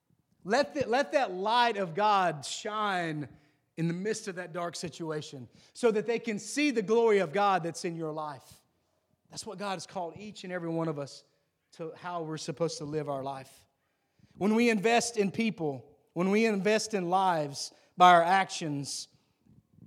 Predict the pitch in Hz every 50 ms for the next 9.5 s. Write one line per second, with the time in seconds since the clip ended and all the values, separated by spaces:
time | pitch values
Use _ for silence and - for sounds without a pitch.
0 | _ - - - - 190 185 165 180 160 160 165 165 185 196 196 180 175 160 156
1 | 170 170 160 175 190 196 190 - - 151 143 147 143 139 139 135 127 - - -
2 | _ - - 180 170 151 175 175 185 180 175 170 160 139 131 156 147 139 131 -
3 | - - - - - - - - - 180 160 151 160 165 156 - - 185 185 180
4 | 170 - 151 143 135 - - 139 131 127 131 _ _ - - 143 139 135 131 -
5 | - 127 123 123 113 113 _ _ _ _ _ _ _ _ _ _ _ _ _ _
6 | _ _ _ _ _ _ _ _ _ _ _ _ _ _ - 196 190 202 208 220
7 | 233 247 247 233 240 254 277 277 240 196 202 185 165 151 139 135 127 - _ _
8 | _ _ _ _ _ - 160 175 190 220 233 233 214 185 240 269 277 - - -
9 | 208 180 165 160 147 135 131 120 110